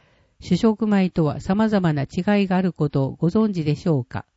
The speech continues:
日本酒の定義と酒米の役割。米、麹、水を原料に発酵させ、こしたものが清酒です。日本酒は清酒の一種で、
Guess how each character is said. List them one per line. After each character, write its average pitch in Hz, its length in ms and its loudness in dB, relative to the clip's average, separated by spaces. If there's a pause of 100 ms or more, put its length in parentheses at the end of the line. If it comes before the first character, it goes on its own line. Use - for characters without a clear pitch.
(1500)
日 170 80 0
本 220 280 0
酒 220 120 -2
の 196 160 2
定 185 240 2
義 147 160 -8
と 131 220 -8
酒 202 320 -2
米 190 240 0
の 165 140 2
役 151 280 0
割。 135 320 -2 (1500)
米、 202 380 2 (440)
麹、 196 500 0 (540)
水 185 260 2
を 214 160 6
原 202 260 0
料 185 240 4
に 143 120 -2
発 165 300 -2
酵 180 240 2
さ 165 160 -2
せ、 147 280 -4 (560)
こ 175 140 0
し - 100 -6
た 214 140 4
も 208 140 0
の 190 100 2
が 139 160 -2
清 196 260 2
酒 151 200 -4
で 135 120 -2
す。 - 160 -16 (1200)
日 185 100 4
本 220 240 4
酒 208 160 -4
は 170 220 0
清 214 300 2
酒 220 100 -4
の 196 160 2
一 190 180 0
種 151 140 0
で、 131 180 -2